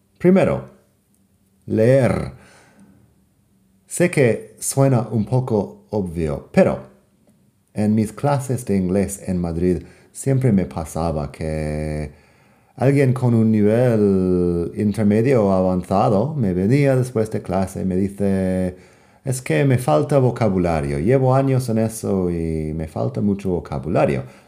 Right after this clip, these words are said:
Y mi pregunta siempre fue: "Pues, ¿cuántos libros lees en inglés normalmente?".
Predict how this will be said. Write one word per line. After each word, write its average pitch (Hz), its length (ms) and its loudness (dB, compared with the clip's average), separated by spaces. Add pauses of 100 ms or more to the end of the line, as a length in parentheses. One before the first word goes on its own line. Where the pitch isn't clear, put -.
(120)
Y 98 80 -4
mi 127 140 2
pregunta 127 580 0
siempre 85 800 -6
fue: - 460 -2 (340)
"Pues, 98 260 -4
¿cuántos 139 520 -2
libros 117 1300 0
lees 101 400 0
en 98 100 0
inglés 98 360 0
normalmente?". 87 720 -2